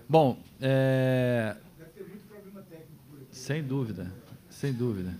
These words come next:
sem dúvida. Eu queria aproveitar, aproveitar aqui e fazer um,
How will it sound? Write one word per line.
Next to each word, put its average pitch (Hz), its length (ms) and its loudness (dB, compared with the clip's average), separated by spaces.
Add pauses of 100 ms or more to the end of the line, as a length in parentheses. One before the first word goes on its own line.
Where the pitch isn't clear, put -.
(1040)
sem 123 120 -4
dúvida. 104 400 -4 (1120)
Eu 185 100 10
queria 202 220 10
aproveitar, 151 720 4 (400)
aproveitar 143 440 0
aqui 165 180 -2
e - 20 -4
fazer 156 240 -4
um, 156 100 -6